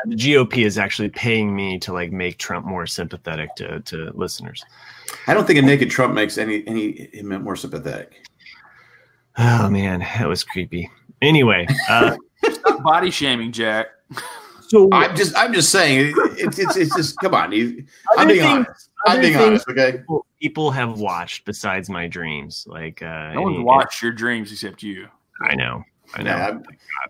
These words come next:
Speaker 2: in fact, if I, if I, I'm a, I'm gonna sue you. If I, if I go to sleep tonight and have a naked, if I have a naked Trump in my dream, I'm suing you.
Speaker 3: How you gonna
Speaker 1: Joe,
Speaker 3: prove, how you
Speaker 1: all
Speaker 3: gonna
Speaker 1: I had,
Speaker 3: prove it?
Speaker 1: all I had, uh, last night was, uh, the beer that I've been drinking, which is the, uh, Young's Double Chocolate Stout. I love,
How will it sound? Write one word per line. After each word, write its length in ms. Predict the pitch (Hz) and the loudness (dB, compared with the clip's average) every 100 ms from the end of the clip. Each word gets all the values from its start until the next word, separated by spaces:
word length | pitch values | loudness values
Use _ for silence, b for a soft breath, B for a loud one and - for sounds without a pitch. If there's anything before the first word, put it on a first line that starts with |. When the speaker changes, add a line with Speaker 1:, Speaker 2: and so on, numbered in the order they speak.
| - | -8
Speaker 2:
in 100 | 110 | 0
fact, 260 | 156 156 | 2 2
if 80 | 135 | 2
I, 120 | 143 170 | 0 2
if 140 | 139 | 0
I, 240 | 147 180 - | 2 2 0
I'm 160 | - 170 | -6 -2
a, 240 | 135 - _ - | -2 -4 _ -4
I'm 120 | - | -4
gonna 140 | 110 | -4
sue 360 | - - 170 151 | -8 -8 -2 0
you. 300 | 101 90 90 | 0 -4 -6
If 140 | 98 | -2
I, 220 | 120 139 139 - | 0 0 -2 -12
if 120 | 120 | -4
I 120 | 120 151 | -2 0
go 100 | 143 | 0
to 60 | |
sleep 300 | 120 139 135 | -2 -2 -2
tonight 240 | 110 92 87 | -2 -8 -8
and 100 | 95 | -8
have 140 | 101 | -8
a 40 | |
naked, 340 | 92 101 113 - | -4 -4 -4 -6
if 100 | 98 | -2
I 100 | 107 | 0
have 100 | 123 | 0
a 100 | 95 | 0
naked 300 | 104 123 127 | 0 0 -2
Trump 260 | - 110 101 | -2 -2 -2
in 80 | |
my 140 | 95 95 | -4 -4
dream, 280 | 90 101 87 | -4 -6 -6
I'm 180 | 85 | -8
suing 360 | 98 - 95 87 | -10 -8 -8 -8
you. 180 | 76 73 _ - | -12 -14 _ -8
Speaker 3:
How 100 | 123 | -2
you 60 | 127 | 0
gonna 80 | |
Speaker 1:
Joe, 140 | - 165 | 4 4
Speaker 3:
prove, 160 | 135 - | 2 2
how 80 | 139 | 4
you 60 | - | 6
Speaker 1:
all 60 | |
Speaker 3:
gonna 80 | - 202 | 4 4
Speaker 1:
I 40 | |
had, 80 | 196 | 2
Speaker 3:
prove 120 | 127 107 | 2 -4
it? 60 | _ _ _ _ - | _ _ _ _ 2
Speaker 1:
all 180 | 139 185 | 6 6
I 80 | 180 | 6
had, 400 | 175 170 151 - | 4 4 2 0
uh, 320 | 123 120 117 110 | -2 0 0 0
last 360 | 117 120 123 | 0 -2 -4
night 260 | 117 95 95 | -4 -4 -4
was, 540 | 101 95 90 90 - - | -2 -2 -2 -4 -8 -8
uh, 140 | 87 | -8
the 120 | 90 | -6
beer 540 | 98 117 110 131 151 160 | -2 2 4 4 2 -4
that 220 | 101 107 | -2 0
I've 120 | 107 110 | 2 2
been 140 | 117 | 2
drinking, 420 | 110 95 92 107 | 0 -2 -2 -2
which 220 | 98 - | -2 -2
is 200 | 98 90 | -4 -4
the, 280 | - 95 90 | -6 -6 -4
uh, 100 | 82 | -4
Young's 480 | 82 87 95 98 95 | -4 -4 -4 -4 -6
Double 280 | - 87 90 | -8 -6 -6
Chocolate 380 | - 87 85 - | -6 -8 -8 -12
Stout. 360 | - 80 87 - | -10 -8 -10 -10
I 100 | 82 | -12
love, 220 | 87 90 | -14 -14